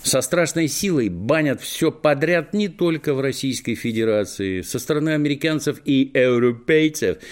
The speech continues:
идет решительная зачистка информационного поля и яростная блокировка российских ресурсов. Наши западные партнеры по второму заходу огораживаются своим любимым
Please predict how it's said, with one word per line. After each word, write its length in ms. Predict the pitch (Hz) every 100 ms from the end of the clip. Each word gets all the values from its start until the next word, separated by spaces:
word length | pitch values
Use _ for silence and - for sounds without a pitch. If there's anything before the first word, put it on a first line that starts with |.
| - -
идет 340 | 95 110 117
решительная 1040 | 110 120 - - 269 - 226 202 180 170 156
зачистка 960 | 117 117 120 - 120 - - 110 110 -
информационного 1080 | 101 87 98 95 - 87 90 95 85 82 82
поля 640 | - - 87 85 82 76 - - -
и 80 | 98
яростная 920 | 95 92 139 190 180 151 - 139 135
блокировка 880 | 104 98 95 104 92 101 110 - 107
российских 680 | 90 - 82 80 - 80 -
ресурсов. 920 | 78 76 - 76 67 - - - - - - -
Наши 300 | 120 185 165
западные 480 | 147 180 147 127 120
партнеры 680 | - - 131 - 170 170 120
по 280 | - - 139
второму 800 | - - 156 151 156 160 151 147
заходу 840 | 113 127 127 - 98 98 82 78 -
огораживаются 1080 | 107 101 95 104 139 127 120 107 98 - 104
своим 360 | - 95 85
любимым 800 | 80 76 76 120 202 202 185 170